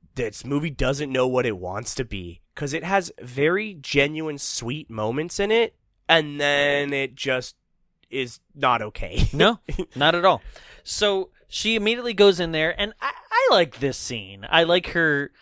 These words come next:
Speaker 2: like, just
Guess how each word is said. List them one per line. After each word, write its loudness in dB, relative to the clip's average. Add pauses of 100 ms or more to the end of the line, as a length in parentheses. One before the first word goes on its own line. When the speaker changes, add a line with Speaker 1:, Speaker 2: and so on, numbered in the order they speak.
(440)
Speaker 2:
like, -4 (960)
just -2